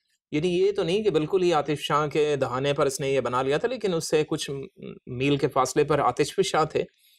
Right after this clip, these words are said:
تو جب وہ ان میں لاوا حرکت کرتا تو یہاں پر زلزلے خوب آتے تھے۔ اس وجہ سے یہ شہر کئی بار جو ہے وہ کھنڈر بنا اور کئی بار یہ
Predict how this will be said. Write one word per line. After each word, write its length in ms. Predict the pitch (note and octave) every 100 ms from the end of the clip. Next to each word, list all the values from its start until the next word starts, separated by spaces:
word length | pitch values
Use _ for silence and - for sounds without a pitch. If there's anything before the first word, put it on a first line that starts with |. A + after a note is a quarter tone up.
| _
تو 60 | -
جب 180 | C#3+ E3+
وہ 260 | F3 F#3 F3
ان 60 |
میں 240 | F#3 F3+ F#3
لاوا 560 | C3+ B2+ D3+ D3 C3
حرکت 280 | B2 B2 F3+
کرتا 300 | - C#3 D#3+
تو 140 | D#3 D#3+
یہاں 180 | C#3+
پر 120 | C#3 C3
زلزلے 420 | B2+ B2 A#2+ B2
خوب 260 | - A2+
آتے 260 | G2 - G2
تھے۔ 220 | - _ _ _ _ _ _ _ _ _ -
اس 160 | A3 -
وجہ 220 | F3+ F3+
سے 160 | F3+ G3
یہ 240 | G3 F#3
شہر 360 | F3 F3 F3 F3
کئی 280 | E3+ F3+ F3+
بار 240 | D3 D#3+
جو 200 | D3+ C#3+
ہے 200 | C#3+ D3
وہ 280 | C#3+ C#3+ C#3
کھنڈر 380 | - C3+ C3+ C3+
بنا 260 | B2 C#3+ A3+ _ _ _ _ _ _
اور 180 | - D#3+
کئی 240 | D#3+ G3+ G#3+
بار 180 | E3
یہ 180 | C#3+ D3